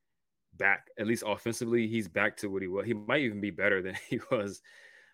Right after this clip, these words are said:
before the injury offensively. Um, it's just so refreshing to see after everything that he's been through and all the, you know,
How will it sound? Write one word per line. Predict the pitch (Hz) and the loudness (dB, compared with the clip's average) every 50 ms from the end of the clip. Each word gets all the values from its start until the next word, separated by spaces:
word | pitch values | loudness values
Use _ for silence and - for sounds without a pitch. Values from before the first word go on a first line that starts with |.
| _ _ | _ _
before | - 101 - - 107 107 | -8 -8 -6 -4 -2 -2
the | 95 104 92 | 0 0 -2
injury | 104 107 92 98 95 92 | -2 -2 -4 -4 -4 -4
offensively. | 90 87 87 - 101 95 - 95 90 90 90 90 87 - _ _ _ _ _ - | -4 -6 -8 -8 -10 -10 -10 -8 -6 -6 -6 -6 -6 -10 _ _ _ _ _ -18
Um, | 104 92 92 90 87 85 85 82 _ _ _ _ _ _ _ _ _ _ _ _ _ | -14 -12 -12 -12 -12 -14 -16 -18 _ _ _ _ _ _ _ _ _ _ _ _ _
it's | - 104 101 | -8 -6 -4
just | 110 107 - - - - - - _ _ _ | -4 -4 -4 -4 -6 -8 -10 -12 _ _ _
so | - - 107 | -4 -2 -2
refreshing | 104 95 90 - - 104 101 - 95 92 | -2 -2 -4 -4 -2 -2 -2 -2 -6 -10
to | 90 | -8
see | - - 107 95 | -6 -6 -4 -4
after | 92 87 - 101 | -4 -4 -4 -2
everything | 101 104 101 92 - 98 95 | 0 0 0 0 -2 -4 -6
that | 95 90 | -4 -4
he's | 101 104 92 | -2 -2 -2
been | 85 85 98 98 92 | -2 -2 -4 -4 -4
through | - 98 98 95 95 | -4 -4 -2 -2 -2
and | 90 92 | -2 -4
all | 92 92 92 98 | -4 -4 -4 -4
the, | 95 95 92 87 - _ _ _ _ _ _ _ _ _ _ _ | -4 -6 -6 -8 -10 _ _ _ _ _ _ _ _ _ _ _
you | 104 107 104 | -4 -4 -2
know, | 101 92 90 90 90 90 90 87 | -2 -2 -4 -4 -6 -6 -8 -8